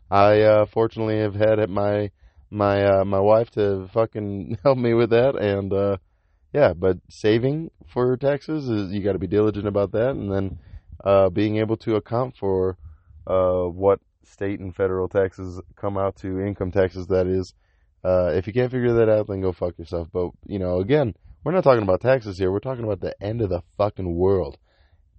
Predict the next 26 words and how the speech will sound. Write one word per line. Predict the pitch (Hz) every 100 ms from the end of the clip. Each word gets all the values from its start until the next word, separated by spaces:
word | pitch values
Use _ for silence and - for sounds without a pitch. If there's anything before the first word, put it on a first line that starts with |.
| -
Plans. | - 113 104 80 - 71 - - -
You | 104 87
know, | 85
the, | 87 92
I'm | 104 120
sure | - 131 123 117 113 98
whoever | 107 107 107 98 - -
ended | 101 92 87 -
up | 135 -
in | 92 87
said | 92 85
coma | - 90 90
did | 82 87
not | 92 -
plan | - - 101 101 95 87
for | 87
said | - 92
coma. | - 101 104 87 - _ _ _ _ _ _ _ _ _ _ -
When | 90 90
they | 90
wake | 95 95 120
up, | 127
they're | 95
definitely | 101 113 104
not | 95 92 - _ _ _ _ _ _ _ - 90
gonna | 98 90